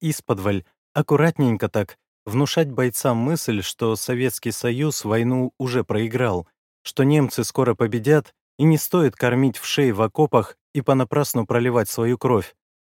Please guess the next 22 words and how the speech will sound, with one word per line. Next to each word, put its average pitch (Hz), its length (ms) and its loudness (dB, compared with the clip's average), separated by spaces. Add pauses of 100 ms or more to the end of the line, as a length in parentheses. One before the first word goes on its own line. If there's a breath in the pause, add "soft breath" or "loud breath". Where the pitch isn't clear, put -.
(120)
а 123 120 0
лучше 151 320 0
сдаться 113 460 0
в - 120 -16
плен 143 340 0
к - 60 -10
цивилизованным 120 920 0
немцам — 101 520 -2 (340)
которые 120 480 0
тут 156 240 0
же 113 140 2
обеспечат 110 680 -2
теплой 104 400 0
одеждой, 113 540 -2
хорошим 113 480 -2
питанием, 127 600 0 (440 soft breath)
ну 165 160 0
и, 117 200 2
конечно, 113 540 -2
шнапсом 117 640 -2
и 113 100 -12
девочками. 92 720 -4